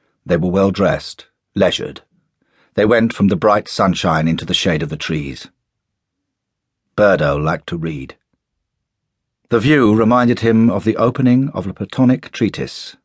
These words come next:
The philosopher and his companions in some pleasant country place outside Athens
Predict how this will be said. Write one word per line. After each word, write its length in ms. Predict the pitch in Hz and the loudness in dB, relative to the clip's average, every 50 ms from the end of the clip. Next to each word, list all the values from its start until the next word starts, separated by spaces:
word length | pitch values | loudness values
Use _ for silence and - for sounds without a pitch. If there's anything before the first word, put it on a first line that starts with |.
| _ _ _ _ _ _ | _ _ _ _ _ _
The 100 | _ 80 | _ -8
philosopher 680 | - - 98 101 95 - - 87 - - 90 87 87 87 | -4 0 2 2 2 0 -2 -6 -2 0 2 2 2 2
and 140 | 85 78 | 0 -4
his 160 | 78 85 82 - | -6 -8 -8 -8
companions 560 | - 85 76 - 95 87 85 78 80 80 78 | -8 -8 -6 -4 -2 0 0 0 -2 -2 -4
in 120 | 80 80 | -6 -6
some 220 | - - 85 85 80 | -4 -4 -6 -6 -6
pleasant 400 | - - 82 78 76 82 80 - | -6 -8 -8 -6 -6 -8 -8 -6
country 320 | - 78 76 73 - 80 | -6 -6 -6 -6 -8 -12
place 400 | 76 - 85 80 80 78 - - | -8 -6 -4 -2 -2 -4 -4 -6
outside 380 | 71 - - - - 82 80 - | -6 -6 -6 -6 -6 -6 -6 -4
Athens 480 | - - - - 71 67 78 76 - | -6 -8 -8 -8 -8 -8 -8 -10 -12